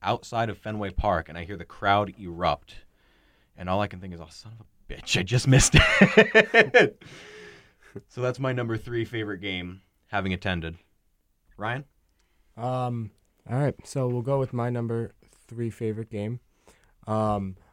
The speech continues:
Speaker 2: I was actually at this game. Um, it was a birthday gift from my parents. Um, it was a game between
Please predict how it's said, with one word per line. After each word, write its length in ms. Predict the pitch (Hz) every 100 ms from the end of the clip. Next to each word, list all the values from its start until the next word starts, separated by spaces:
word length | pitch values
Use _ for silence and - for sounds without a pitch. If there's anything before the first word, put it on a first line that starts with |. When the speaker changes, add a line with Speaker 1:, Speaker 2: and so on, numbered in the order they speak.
| -
Speaker 2:
I 100 | 110
was 120 | 113
actually 340 | 120 - 120
at 220 | 107 110
this 160 | - 123
game. 380 | 110 107 107 113 _ _ _
Um, 560 | 101 107 104 101 98 90 - _ _ -
it 180 | 117
was 440 | 110 113 110 107 117
a 380 | - 107 104 110
birthday 400 | - 104 101 107
gift 320 | 101 120 - _ _ _ _ - _ -
from 180 | - 104
my 60 | 107
parents. 420 | 107 101 113 - _ _ 110
Um, 540 | 107 101 101 95 98 _ _ _ _ _ _ _ _
it 240 | 113 110
was 720 | 110 113 110 107 104 101 - - _ _ _ _ -
a 300 | 110 104 101
game 560 | 101 110 110 120 - -
between 600 | - - 113 107 104